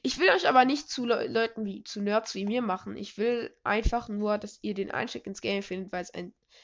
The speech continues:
sehr, sehr schönes Hobby ist. Ähm, jedenfalls fangen wir an mit was ganz Wichtigem, nämlich der Hardware. Wenn ihr jetzt vor dem, wenn ihr jetzt anfangen wollt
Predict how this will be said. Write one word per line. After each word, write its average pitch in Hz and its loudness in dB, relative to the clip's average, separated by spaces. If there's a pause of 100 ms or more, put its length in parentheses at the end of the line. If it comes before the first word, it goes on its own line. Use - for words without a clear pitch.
(160)
sehr, 208 4
sehr 190 0
schönes 190 -6
Hobby 175 -6
ist. - -10 (720)
Ähm, 220 4 (480)
jedenfalls 269 2 (360)
fangen 294 6
wir - 0
an 247 6
mit 240 2
was 202 0
ganz 220 4
Wichtigem, 220 -4
nämlich 214 -2
der - -4
Hardware. 190 0 (460)
Wenn 302 4
ihr 302 4
jetzt 269 0
vor 214 2
dem, 190 -4 (200)
wenn - -2
ihr 247 4
jetzt 220 0
anfangen 220 0
wollt 196 0